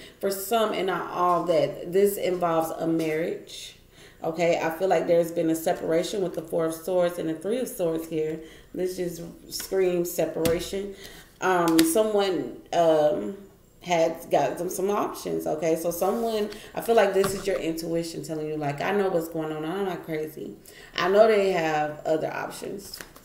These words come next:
We were separated. Why is the Queen of Wands here? Nine of Swords. Okay, it looks like you could be a little stressed out. Overthinking the situation.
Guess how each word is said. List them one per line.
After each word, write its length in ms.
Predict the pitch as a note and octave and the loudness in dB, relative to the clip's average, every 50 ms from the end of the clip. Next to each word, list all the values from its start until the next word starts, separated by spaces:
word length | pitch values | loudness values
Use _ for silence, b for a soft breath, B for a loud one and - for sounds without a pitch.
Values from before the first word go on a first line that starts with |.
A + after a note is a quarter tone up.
| E3 | -2
We 120 | D#3+ E3+ F3 | 2 2 2
were 80 | F3+ | 2
separated. 580 | F3 - G#3+ G3+ - - - - - - - - - - - - - | 2 4 4 4 4 2 -2 -2 -2 -2 -4 -4 -6 -6 -6 -2 0
Why 200 | F3 G3+ C4 C4+ | 2 4 4 4
is 40 | |
the 80 | B3+ A#3 | 2 0
Queen 220 | A#3 A#3 G#3 G3+ | 2 4 4 4
of 80 | F#3+ F3+ | 4 4
Wands 320 | F3 D#3+ D#3+ D#3+ D#3+ - | 2 2 0 -2 -2 -4
here? 100 | - - - F#3+ - - - - - - - - - - - - - - - - - - - - - - - - - - - - - - - - - - - - - - - - - - - - - - - - - - - - | -6 -4 -4 -6 -6 -4 -6 -6 -4 -4 -6 -6 -6 -4 -4 -4 -4 -4 -4 -4 -4 -4 -4 -6 -6 -6 -6 -6 -2 -2 -2 -2 -2 -2 -4 -4 -4 -4 -8 -8 -6 -6 -6 -8 -8 -14 -18 -18 -18 -20 -20 -20 -20 -20 -14 -6
Nine 240 | F3 E3 E3 E3 E3 | -2 0 0 2 0
of 100 | F3 F3 | 0 -2
Swords. 840 | - - G3+ F#3 F3 D#3+ D3+ D3+ D#3 D#3 - - - - - - - - - _ B B B B B B B B B B B B B B B B B B B _ _ - - | -2 -2 -2 0 0 0 0 0 -2 -6 -8 -14 -18 -20 -20 -20 -20 -20 -20 _ B B B B B B B B B B B B B B B B B B B _ _ -18 -10
Okay, 380 | - F3 F3 F#3 F#3 G3 A3 B3 C#4+ | -10 -8 -4 0 0 2 2 2 2
it 80 | D4 | 2
looks 200 | F4 G4+ F#4+ - | 4 2 2 4
like 180 | F4+ D4 C#4 - | 2 0 0 0
you 120 | C#4 C4 | -2 -6
could 140 | - - A3+ | -4 -6 -2
be 120 | A3 A#3 A#3 | 4 4 4
a 40 | |
little 160 | A3+ A3+ A3 G#3+ | 6 6 2 2
stressed 440 | A3 - - G#3+ G#3+ G#3 - - | 0 0 0 0 0 0 -2 -2
out. 420 | A#3+ A3+ G3 E3+ D#3 D#3+ - - - - - - - - - - - _ _ - - _ - - - _ _ _ _ _ _ _ _ _ _ _ - _ _ - - - - - - - - - - - - - - - - - - - - - - - - | -2 2 2 2 0 0 -6 -10 -18 -20 -20 -20 -20 -20 -20 -20 -20 _ _ -20 -20 _ -20 -20 -20 _ _ _ _ _ _ _ _ _ _ _ -20 _ _ -18 -18 -18 -18 -18 -20 -18 -16 -16 -16 -14 -14 -12 -12 -14 -14 -14 -16 -12 -12 -10 -8 0 6
Overthinking 920 | F#3+ G3+ - G#3 G#3 G3+ G3+ - G3+ G#3 G#3 - - D#3+ D#3 D3+ D#3 D#3 - - - - - - - - - - - - - - - - - - - - - - - - - - - | 8 8 8 8 6 4 4 4 2 2 2 0 0 0 0 -2 -4 -8 -12 -16 -20 -14 -14 -12 -12 -10 -6 -6 -6 -6 -6 -6 -6 -6 -6 -6 -8 -2 -2 0 0 -2 -6 -4 -2
the 100 | E3 E3 | -2 0
situation. 640 | E3+ - D#3 D3+ - D#3+ C#3+ C#3+ D3+ - - - | 2 2 0 2 2 0 0 0 -2 -4 -6 -6